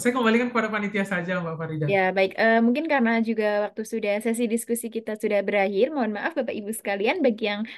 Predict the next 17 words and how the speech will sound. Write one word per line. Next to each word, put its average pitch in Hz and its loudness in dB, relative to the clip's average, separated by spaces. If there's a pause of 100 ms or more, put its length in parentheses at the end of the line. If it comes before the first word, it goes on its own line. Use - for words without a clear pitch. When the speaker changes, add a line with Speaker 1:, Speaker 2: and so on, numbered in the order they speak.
Speaker 2:
pertanyaannya 339 -2
belum 247 2
dibacakan, 220 -2
mungkin 294 -4
bisa 226 -2
lain 196 -6
kesempatan, 220 -6 (320)
eh, 220 0
kita 220 -2
bacakan 196 -4
saja 202 -4
dan 226 0
mungkin 247 -2
di 226 0
pertemuan 196 -10
selanjutnya. 185 -12 (240)
Baik, 247 0